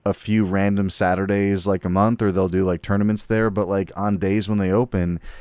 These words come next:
it's all day. Like, you go there and it's, like, fifteen bucks, and it's like, "All right, here's, like, fifty, forty, fifty pinball machines, free play all day."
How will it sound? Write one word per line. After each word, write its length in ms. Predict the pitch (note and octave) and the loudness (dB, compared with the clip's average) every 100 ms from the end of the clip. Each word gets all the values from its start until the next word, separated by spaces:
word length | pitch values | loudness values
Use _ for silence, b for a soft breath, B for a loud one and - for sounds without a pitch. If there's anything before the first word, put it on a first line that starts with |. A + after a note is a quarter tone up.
| B B | B B
it's 180 | G2+ G2 | -2 -2
all 260 | - A2 A2 | 0 2 4
day. 320 | G#2 A2 G2 | 4 4 2
Like, 220 | F2 F2 | -2 -2
you 80 | F#2+ | -2
go 220 | F2 F#2 | 0 0
there 180 | G2+ A2+ | 2 0
and 80 | G#2+ | 0
it's, 140 | - | -2
like, 120 | F2+ | -6
fifteen 480 | - G#2 - A2 G#2+ | -4 -2 -2 0 0
bucks, 440 | G2 G#2+ - - - | 2 2 0 -6 -4
and 160 | F#2+ | -2
it's 200 | F#2+ - | -2 -2
like, 300 | G2 F#2 F#2 | 0 2 0
"All 80 | - | -2
right, 140 | A2 G2 | -2 0
here's, 280 | G2+ G#2 G2+ | 0 0 -2
like, 140 | F#2+ | -4
fifty, 560 | - G#2 - G#2+ G#2 - - - | -2 -2 0 0 -2 -4 -12 -14
forty, 380 | - G2+ G#2 | -2 0 0
fifty 280 | G#2 A2 A2 | 0 -2 -4
pinball 380 | G#2 A2+ A2+ G2+ | -2 -2 0 -2
machines, 400 | F#2+ - F#2 F2+ | -4 -4 -4 -4
free 240 | - G#2 | -4 -6
play 180 | G2 G#2 | -2 -2
all 160 | G2 F#2+ | 0 -2
day." 360 | F#2+ G#2+ F#2+ | 0 -2 -2